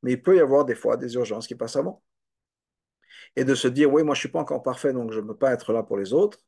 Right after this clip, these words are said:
c'est aussi des, c'est un, donc là, c'est un reshoot. S'occuper de son développement personnel spirituel, c'est important, et il faut le faire, et c'est une obligation, et cetera. Mais des fois, il faut mettre ça de côté pour être là pour les autres.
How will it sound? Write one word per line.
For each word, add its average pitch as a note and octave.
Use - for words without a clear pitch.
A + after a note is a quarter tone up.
c'est -
aussi -
des, -
c'est -
un, -
donc -
là, A3
c'est F#3+
un F3
reshoot. F#3
S'occuper -
de C#3
son D3+
développement C3+
personnel A#2
spirituel, C3
c'est -
important, B2+
et G#2+
il G2+
faut -
le -
faire, -
et -
c'est -
une A#2
obligation, G2+
et -
cetera. F#3
Mais C#3
des B2
fois, D#3
il C3+
faut C#3
mettre C3
ça A#2+
de -
côté F#3+
pour -
être -
là -
pour -
les -
autres. -